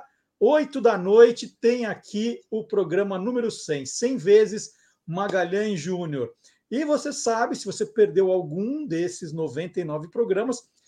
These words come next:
estão todos disponíveis pra você acompanhar a hora que quiser, nas páginas do Facebook, do YouTube e do Spotify, Guia dos Curiosos.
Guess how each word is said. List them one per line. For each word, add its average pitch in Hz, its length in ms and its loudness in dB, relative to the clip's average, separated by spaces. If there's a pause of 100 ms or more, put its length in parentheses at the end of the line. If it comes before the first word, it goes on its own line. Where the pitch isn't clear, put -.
(140)
estão 226 340 -6 (140)
todos 277 480 -2
disponíveis 196 720 -2
pra 180 160 -2
você 175 300 -2
acompanhar 185 500 -6
a 175 60 0
hora 214 280 2
que - 160 -8
quiser, 143 540 -4 (520)
nas 240 300 -2
páginas 175 560 2
do 156 80 -10
Facebook, 214 840 -2 (360)
do 269 360 6 (180)
YouTube 240 960 -2
e 220 160 -4
do 208 200 0
Spotify, 202 720 0
Guia 233 240 -2
dos 226 220 -6
Curiosos. 185 560 2